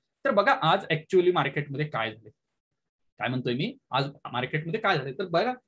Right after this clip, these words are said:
अजून एक, अ, problem असा यायला लागला की बरेच लोक YouTube-ला comments करायला लागलेत, phone करायला लागलेत, Telegram-ला message करायला लागलेत, WhatsApp-ला मेसेज करायला लागलेत,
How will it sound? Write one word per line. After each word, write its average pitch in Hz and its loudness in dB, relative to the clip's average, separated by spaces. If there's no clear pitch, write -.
अजून 151 0
एक, 190 -2
अ, 156 6
problem 151 2
असा 202 -2
यायला 160 0
लागला 143 -6
की 233 -12
बरेच 180 4
लोक 190 0
YouTube-ला 170 0
comments 160 -2
करायला 151 2
लागलेत, 151 -2
phone 147 0
करायला 143 -2
लागलेत, 139 -4
Telegram-ला 156 4
message 147 -4
करायला 139 -4
लागलेत, 135 -6
WhatsApp-ला 147 -4
मेसेज 127 -6
करायला 127 -4
लागलेत, 123 -4